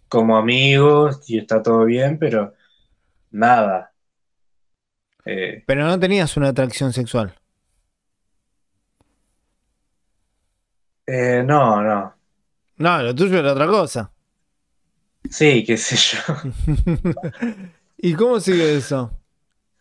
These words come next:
Speaker 2: Tuviste que seguir aparentando, eh, ser algo que no eras.
Speaker 1: Y yo después me metí en el liderazgo, empecé a ser, eh, líder asociado, que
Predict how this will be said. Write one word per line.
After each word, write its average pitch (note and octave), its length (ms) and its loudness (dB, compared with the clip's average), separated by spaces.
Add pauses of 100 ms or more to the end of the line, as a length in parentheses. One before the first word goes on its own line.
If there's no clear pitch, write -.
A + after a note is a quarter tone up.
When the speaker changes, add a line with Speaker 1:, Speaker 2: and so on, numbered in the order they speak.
Speaker 2:
Tuviste F3+ 280 2
que E3+ 60 0
seguir F#3 260 2
aparentando, G3 1160 0 (480)
eh, C3+ 1000 -2 (200)
ser F#3 340 -2
algo G3 280 0
que E3+ 80 -2
no F#3+ 120 2
eras. C#3+ 420 -2 (1040)
Speaker 1:
Y F#3 160 4
yo F#3+ 160 2
después G3 240 4
me F#3 120 6
metí D3 240 2
en E3 80 6
el D3+ 220 2
liderazgo, C#3 540 2
empecé C#3 340 -2
a C3 40 0
ser, A#2 600 2
eh, G2 520 -8 (220)
líder C#3+ 440 4
asociado, C#3 720 2
que A2+ 340 -2